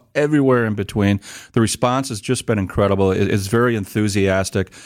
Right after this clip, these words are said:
It really helps energize me and, and my wife and the campaign. What we're hearing out there is people are ready for a change. They're frustrated with the direction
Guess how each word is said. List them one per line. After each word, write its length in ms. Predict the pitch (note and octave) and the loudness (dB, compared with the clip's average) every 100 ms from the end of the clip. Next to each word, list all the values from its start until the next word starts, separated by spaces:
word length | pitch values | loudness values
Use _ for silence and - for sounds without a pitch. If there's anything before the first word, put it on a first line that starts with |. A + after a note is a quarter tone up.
| - | -16
It 60 | - | -2
really 220 | C3 D#3+ | 0 0
helps 200 | D3 A#2+ | -2 -4
energize 520 | C3 C3 A#2+ A#2+ A2+ | -2 -2 0 0 0
me 200 | G#2 C3+ | 0 0
and, 220 | C#3+ G2+ A2 | 0 -2 -2
and 140 | G#2 | 0
my 80 | G2 | 2
wife 400 | F#2+ B2 D3 - | 2 2 0 -4
and 100 | F#2 | -6
the 60 | F2 | -4
campaign. 680 | G#2+ G#2+ A2+ A#2+ B2 C#3 C3+ - - - | -2 -2 0 2 2 0 -4 -18 -8 -2
What 120 | F#2+ | 2
we're 140 | G#2 | 2
hearing 320 | G#2+ C#3 C#3+ | 2 2 2
out 180 | C3+ C3+ | 0 0
there 240 | C3+ C3 B2 | 0 2 0
is 100 | F#2 | -2
people 280 | B2+ A2+ | -4 0
are 100 | G2+ | 2
ready 180 | F#2+ G#2+ | 2 0
for 160 | G2+ G2 | 0 -2
a 60 | |
change. 440 | F2 - B2 C#3 B2+ | -2 0 2 0 0
They're 120 | F2+ | -6
frustrated 540 | - A2+ - B2 A#2+ | 0 0 0 0 2
with 100 | A2 | 2
the 80 | G2+ | 0
direction 560 | F#2 F#2+ G#2 - A2 | 0 0 0 0 -4